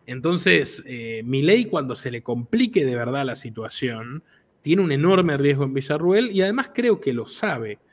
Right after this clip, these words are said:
Yo no entiendo por qué eligen estos vicepresidentes, la verdad. O no se los eligen, se lo debe haber elegido el Yunque como condición de financiamiento, muy probablemente,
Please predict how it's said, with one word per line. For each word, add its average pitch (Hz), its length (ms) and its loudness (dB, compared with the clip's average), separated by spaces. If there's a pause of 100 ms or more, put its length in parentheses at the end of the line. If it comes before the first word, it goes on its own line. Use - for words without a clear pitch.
(420)
Yo 196 160 -4
no 247 120 2
entiendo 170 400 -2
por 107 180 -6
qué 110 60 -10
eligen 110 300 -8
estos 113 200 -8
vicepresidentes, 117 800 -8
la 120 100 -8
verdad. 113 300 -6 (100)
O 139 140 4
no 208 100 6
se - 140 0
los 170 100 2 (100)
eligen, 117 520 2
se - 180 -6
lo 135 80 2
debe 190 140 6
haber 180 140 6
elegido 170 380 0
el 143 60 -2
Yunque 208 320 -2
como 123 240 -8
condición 113 460 -8
de 139 100 -4
financiamiento, 123 760 -16 (260)
muy 220 220 2
probablemente, 147 760 -4